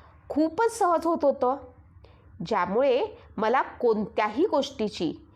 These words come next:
कधी जाणीवच झाली नाही की मला अजून दुसरं काही कार्य करायला हवं. म्हणून मी कधी दुसरं कार्य करण्याबद्दल विचारच केला नाही.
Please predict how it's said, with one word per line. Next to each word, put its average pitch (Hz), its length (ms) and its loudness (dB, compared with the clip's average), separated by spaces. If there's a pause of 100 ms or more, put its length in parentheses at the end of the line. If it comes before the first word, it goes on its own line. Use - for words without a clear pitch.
(300)
कधी 214 240 2
जाणीवच 262 600 0
झाली 208 240 0
नाही 170 300 -8 (880)
की 226 420 -4 (200)
मला 214 260 2 (140)
अजून 320 340 0
दुसरं 247 300 -2
काही 180 300 -4
कार्य 185 460 -2 (360)
करायला 220 360 0
हवं. 240 300 0 (720)
म्हणून 320 420 2
मी 196 260 -2 (280)
कधी 254 200 2
दुसरं 240 380 0
कार्य 349 300 0
करण्याबद्दल 330 760 0 (260)
विचारच 240 500 -2
केला 254 260 2
नाही. 233 360 -2